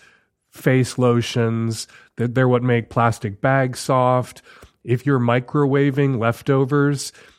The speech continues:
in Tupperware, you're exposing yourself to these chemicals that you may be fine. Your taint may be the longest taint on the block, but you have to think about your kid and grandkids' taint now when you consume,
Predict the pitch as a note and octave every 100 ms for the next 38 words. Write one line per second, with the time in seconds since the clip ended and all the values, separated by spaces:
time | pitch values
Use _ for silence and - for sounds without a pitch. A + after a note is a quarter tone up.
0 | _ _ B2+ B2+ A#2+ A#2+ A#2+ C3 G2+ C#3+
1 | C#3 D3+ D3 D#3 D3+ - _ - B2 B2+
2 | A2 - B2 B2 C#3 C3+ - C#3 C3 C#3+
3 | B2 B2+ - B2 B2+ C#3+ D#3 D3+ - A#2
4 | C3 D3 C#3 F#3 F#3 F#3+ G3 F#3 F#3 F3+
5 | A3 B3 A#3+ - _ _ G#2+ C3+ D3 E3+
6 | E3+ E3 E3+ E3+ F3 D#3 D3+ D3+ D#3 -
7 | E3 D#3+ E3 - _ _ - C3 D3 C3+
8 | C3 D#3 G3+ - - - _ _ C3 C3
9 | C#3+ D3 D3+ C#3 C3 B2+ B2 B2 - C#3
10 | C3 A2 A2+ A#2 C#3 - F3+ - - G#3
11 | A3+ G#3+ A#3 B3+ B3+ - - _ _ _
12 | C#3 F#3+ G#3 - A3+ G3+ - A3+ A#3 A#3
13 | G#3+